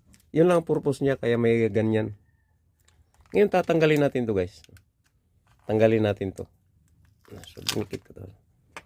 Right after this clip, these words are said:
So, ngayon may nagtatanong kung wala ba yan?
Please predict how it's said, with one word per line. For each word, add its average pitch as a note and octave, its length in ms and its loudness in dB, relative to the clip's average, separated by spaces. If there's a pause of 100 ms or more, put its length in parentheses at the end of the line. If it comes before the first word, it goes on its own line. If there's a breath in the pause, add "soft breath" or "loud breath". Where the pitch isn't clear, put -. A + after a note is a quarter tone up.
(540)
So, G2+ 160 -6
ngayon D#3 160 4
may C3+ 160 2
nagtatanong A#2+ 400 -2
kung G2 220 -2 (960)
wala B2+ 240 4
ba A#2+ 160 4
yan? G2+ 320 0